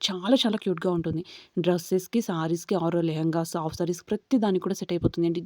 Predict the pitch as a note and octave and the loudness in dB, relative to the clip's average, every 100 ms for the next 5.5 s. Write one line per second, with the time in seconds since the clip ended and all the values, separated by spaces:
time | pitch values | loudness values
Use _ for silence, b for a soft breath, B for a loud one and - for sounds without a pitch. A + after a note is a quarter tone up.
0 | G3 G#3 - - G3+ B3+ F#3 F3+ G#3+ - | -2 -2 -2 -4 -2 0 0 0 0 -2
1 | - F3+ F3 E3+ F3 - E3 E3 D4 B | 0 0 0 -4 -4 -4 -2 0 0 B
2 | B B - G3+ F3+ A#3+ B3 F3+ E3 - | B B -4 -2 4 6 8 6 2 0
3 | B B F3+ F#3+ A3 G#3+ - F#3 F3+ F3 | B B 6 8 8 6 6 6 8 4
4 | G3 - G#3 B3 E4 G3 F#3 G#3 C4+ G3+ | 2 0 2 4 4 4 2 2 0 2
5 | E3+ G#3 A3+ E3+ D#3+ | 2 4 2 0 0